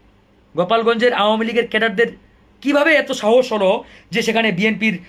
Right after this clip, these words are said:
একজন নেতাকে তারা মেরেই ফেলেছে, অসংখ্য মানুষকে আহত করেছে, প্রায়শই সেখানে হামলা চালায় তারা,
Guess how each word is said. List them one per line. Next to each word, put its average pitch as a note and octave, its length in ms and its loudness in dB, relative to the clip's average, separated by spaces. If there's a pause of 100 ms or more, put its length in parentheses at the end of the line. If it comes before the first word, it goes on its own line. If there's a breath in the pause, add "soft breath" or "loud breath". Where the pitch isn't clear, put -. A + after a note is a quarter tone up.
(100)
একজন G3+ 260 -2 (460)
নেতাকে A3 320 -2
তারা G#3 200 2 (280)
মেরেই C4 300 2
ফেলেছে, G#3+ 260 -4 (1000)
অসংখ্য C#4+ 320 0
মানুষকে B3+ 260 -2
আহত F#3+ 200 0
করেছে, D#3 240 -6 (400 loud breath)
প্রায়শই F4 420 0
সেখানে C#4 240 0
হামলা G#3+ 220 0
চালায় F3+ 220 0
তারা, C3 140 -4